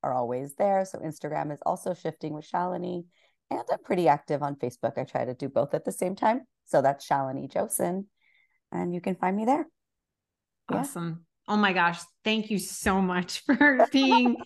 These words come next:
Speaker 1: <laughs>
Speaker 2: such a fun, good sport to just do this last minute with me.
Speaker 1: I love it. And that's, I think, what happens when it was last minute. We just, like, whoosh, we just,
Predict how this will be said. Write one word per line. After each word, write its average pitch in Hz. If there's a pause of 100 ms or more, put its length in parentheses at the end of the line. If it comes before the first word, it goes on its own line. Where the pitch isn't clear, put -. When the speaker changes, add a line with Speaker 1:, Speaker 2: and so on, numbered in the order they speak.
(100)
Speaker 1:
<laughs> -
Speaker 2:
such 311
a 320
fun, 277
good 269
sport 240
to -
just 294
do 247
this 226
last 220
minute 214
with 226
me. 214 (460)
Speaker 1:
I 240
love 254
it. 240
And 233
that's, 240
I 247
think, 247
what 233
happens 220
when 202
it 196
was 175
last 196
minute. 233
We 220
just, 214
like, 202 (400)
whoosh, -
we 233
just, 202